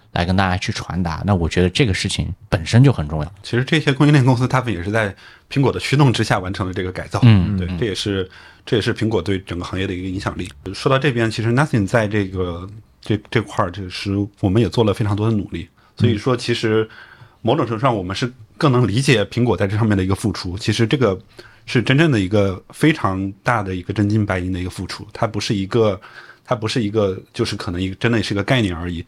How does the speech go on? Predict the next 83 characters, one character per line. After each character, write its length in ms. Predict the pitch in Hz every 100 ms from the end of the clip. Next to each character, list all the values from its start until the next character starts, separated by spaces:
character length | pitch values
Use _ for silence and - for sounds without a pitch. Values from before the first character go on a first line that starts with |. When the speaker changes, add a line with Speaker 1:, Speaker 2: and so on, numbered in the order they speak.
| -
Speaker 2:
虽 160 | -
然 80 | 196
说 120 | 214
我 80 | 202
没 120 | 110
有 80 | 143
办 80 | 143
法 100 | 139
得 180 | - 95
到 160 | 139
一 120 | 113 101
个 160 | 113
具 160 | 104 131
体 80 | 104
的 80 |
数 240 | - 202 123
字 160 | 101
吧， 120 | 92 87
就 140 | 101
是 60 | 98
比 80 |
如 120 | 95 92
说 200 | 113 107
苹 180 | 107
果 100 | 107
这 160 | 92 110
个 160 | 98 95 104 - - _ -
每 180 | 107 90
一 140 | 95
个， 500 | 98 143 117 104 98 98 -
比 80 | 104
如 140 | 98
说 180 | 113 113
咱 160 | -
们 160 | 98 104
在 160 | 101 101
这 140 | 98
个， 180 | 92 90
这 100 | 107
个 160 | 95 90
现 280 | - - 117
在 80 | 107
的 100 | 98
这 100 | 95
个 160 | 87 90 _ - - _ -
Watch 260 | 123 -
上 160 | 92 98
面 180 | 90 85
这 120 | 95
个， 180 | 90 82
这 100 | 101
个 60 | 92
产 140 | 98
品， 220 | 95 85
它 200 | - -
需 180 | 95 -
要 100 | 101
会 160 | 95 98
影 140 | 92
响 160 | 107 90
到 100 | 90
它 120 | 98
多 160 | 95 107
少 100 | 95
的 60 |
毛 220 | 90 87 90
利 220 | 117 95
之 140 | -
类 140 | 95 90
的， 120 | 82
我 60 |
没 120 | 90 113
有 60 |
办 120 | 110
法 60 | 113
得 120 | 95
到 120 | 104
这 80 | 107
样 100 | 117
一 40 | 104
个 40 |
数 180 | - 139
据。 220 | 95 90